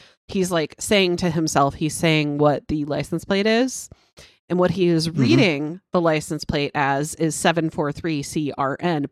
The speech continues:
Speaker 1: but the license plate itself says C R N seven three four, seven four three. So I got really annoyed by that.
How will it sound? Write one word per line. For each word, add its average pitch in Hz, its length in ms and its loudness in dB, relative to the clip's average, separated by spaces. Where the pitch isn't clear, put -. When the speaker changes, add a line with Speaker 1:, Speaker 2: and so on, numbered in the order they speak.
Speaker 1:
but 175 240 4
the 185 200 6
license 226 640 2
plate 262 300 4
itself 240 500 4
says 208 320 2
C 226 240 -2
R 214 180 6
N 202 240 2
seven 196 380 2
three 190 300 -2
four, 190 160 4
seven 202 340 0
four 185 200 4
three. 156 400 0
So 214 140 6
I - 20 8
got 233 140 4
really 311 260 8
annoyed 233 320 6
by 170 140 4
that. 160 400 0